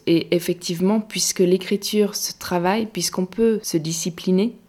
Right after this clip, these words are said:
s'entraîner comme le ferait un sportif dans sa discipline, je crois vraiment que plus on écrit, plus on cherche les mots, plus les fulgurances se présenteront à nous. Mais pour moi, il faut un vrai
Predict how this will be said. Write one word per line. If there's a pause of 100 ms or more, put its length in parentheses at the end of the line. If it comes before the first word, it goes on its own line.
s'entraîner
comme
le
ferait
un
sportif
dans
sa
discipline, (680)
je
crois
vraiment
que
plus
on
écrit, (320)
plus
on
cherche
les
mots, (180)
plus
les
fulgurances
se
présenteront
à
nous. (540)
Mais
pour
moi,
il
faut
un
vrai